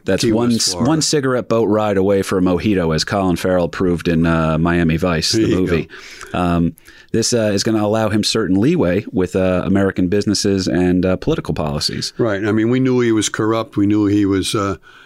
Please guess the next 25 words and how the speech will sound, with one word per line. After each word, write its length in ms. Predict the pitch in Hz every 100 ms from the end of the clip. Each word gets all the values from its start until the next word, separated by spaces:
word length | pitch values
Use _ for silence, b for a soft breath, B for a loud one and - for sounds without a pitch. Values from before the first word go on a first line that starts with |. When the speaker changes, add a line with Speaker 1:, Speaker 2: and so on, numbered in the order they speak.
| B
Speaker 2:
he 160 | 123
was 140 | 110 95
a 60 |
bad 380 | 98 110 107 101
guy, 240 | 101 95 95
but 220 | 98 95
he's 260 | 104 98
at 60 | 95
least 200 | 101 -
protecting 440 | 104 - 101 -
American 380 | 92 98 90 -
interests, 380 | 95 90 101 85
and 160 | 123 98
he's 160 | 90
a 80 | 87
staunch 560 | - - 104 98 87 - _
anti-communist. 1040 | 117 98 - 98 - 98 95 87 85 - - B B B
So, 480 | - 101 92 87
uh, 240 | 90 87 85 - b b b b
you 80 | 110
know, 120 | 92
he, 240 | 95 123
he's 260 | - 117 117
gonna 220 | 127 104
play. 480 | 104 107 101 101